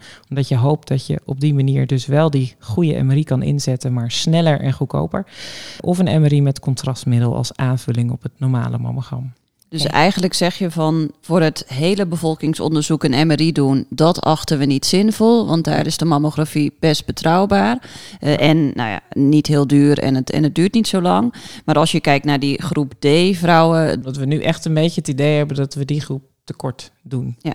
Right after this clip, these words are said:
Speaker 2: maar op
Speaker 1: Ja.
Speaker 2: dit moment kan dat nog niet.
Speaker 1: Nee, het kan nog niet. Als vrouw weet je dus ook niet of je in die categorie zit, omdat je dus niet, eh, die uitslag krijgt van je,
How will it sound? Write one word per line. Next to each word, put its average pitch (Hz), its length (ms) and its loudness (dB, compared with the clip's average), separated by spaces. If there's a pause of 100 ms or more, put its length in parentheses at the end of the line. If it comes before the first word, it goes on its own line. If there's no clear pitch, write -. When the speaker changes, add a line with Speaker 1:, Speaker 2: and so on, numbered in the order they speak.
(100)
Speaker 2:
maar 156 180 4
op 160 100 6
Speaker 1:
Ja. 139 140 -6
Speaker 2:
dit 214 280 4
moment 220 520 4 (160)
kan 247 280 4
dat 254 220 2
nog 226 260 0
niet. 160 440 2 (160)
Speaker 1:
Nee, 160 300 -2
het - 220 -6
kan 202 200 4
nog 135 240 0
niet. 220 500 2 (380)
Als 160 200 -2
vrouw 185 300 6
weet 196 260 4
je 196 80 0
dus 151 180 2
ook 143 220 4
niet 151 380 2 (120)
of 147 140 -8
je 139 100 -4
in 117 100 0
die 139 100 0
categorie 160 480 -2
zit, 160 300 -6
omdat 151 320 -2
je 156 100 -4
dus 143 280 -4
niet, 147 380 -4 (200)
eh, 151 160 -2 (200)
die - 180 -2
uitslag 160 400 0
krijgt 147 340 -4
van 147 200 -2
je, 143 200 0